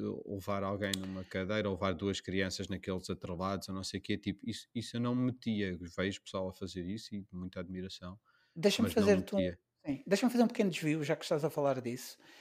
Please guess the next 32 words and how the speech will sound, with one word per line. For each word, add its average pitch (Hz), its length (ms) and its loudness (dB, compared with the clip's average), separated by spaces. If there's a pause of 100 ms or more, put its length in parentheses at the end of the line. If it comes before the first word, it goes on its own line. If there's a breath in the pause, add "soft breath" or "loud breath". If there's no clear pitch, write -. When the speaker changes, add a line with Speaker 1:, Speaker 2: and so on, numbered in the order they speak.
(200 soft breath)
Speaker 2:
ah, 147 200 12
fazer 160 260 2
só 170 160 4
um, 156 260 -2
um 151 220 0
pequeno 151 200 0
desvio 147 240 -2
para 143 260 0
fazer 143 280 -2
uma 139 160 0
pergunta. 131 460 -2
Na 151 120 2
tua 180 200 6
opinião, 135 500 2 (520 soft breath)
ah, 143 760 8 (800)
tu 175 480 2
sentes - 440 0
que 156 160 2
há 147 120 6
condições, 139 800 0
tu 156 120 -4
quando 160 180 0
dizes 151 200 -2
perigo 147 420 0 (220)
a, 127 360 -2
a 123 40 -4
con-, 131 200 -2 (200)
a 117 160 0
andar 117 320 -2 (120)
de, 117 220 -8
de 123 80 -18
bicicleta, 135 580 2